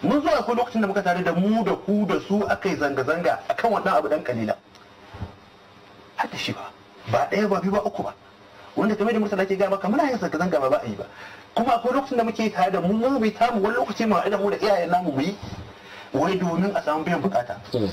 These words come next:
Speaker 1: Sannan ko wancan abin da, ai da jiha uku ce, Adamawa, Yobe, Gombe. Aka waye gari nan matsalolin suke. Sai aka waye gari muke ganin shi ne mutum wanda zai iya zuwa ya maganin matsalar nan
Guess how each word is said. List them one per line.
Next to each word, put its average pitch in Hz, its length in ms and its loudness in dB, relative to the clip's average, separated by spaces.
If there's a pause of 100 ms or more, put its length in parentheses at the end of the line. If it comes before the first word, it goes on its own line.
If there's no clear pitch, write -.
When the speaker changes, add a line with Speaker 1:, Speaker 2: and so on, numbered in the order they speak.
(100)
Speaker 1:
Sannan 233 320 0
ko 294 80 0 (140)
wancan 302 300 2
abin 208 220 2
da, 196 80 4
ai 285 140 4
da 233 260 2 (220)
jiha 196 300 2
uku - 180 -4
ce, 101 180 -8 (280)
Adamawa, 196 680 4
Yobe, 185 640 0
Gombe. 110 340 -2 (840)
Aka 202 180 2
waye 180 180 4
gari 180 160 2
nan 190 120 4
matsalolin 196 420 2
suke. - 240 -10 (280)
Sai - 160 0
aka - 220 2
waye 214 220 4
gari 202 160 2
muke 208 240 0
ganin 185 220 0
shi 233 180 -4
ne 262 180 2
mutum 196 400 0
wanda 190 280 2
zai 185 160 0
iya 165 180 -2
zuwa 165 180 2
ya 139 120 2
maganin 139 400 0
matsalar 135 420 0
nan 98 140 -10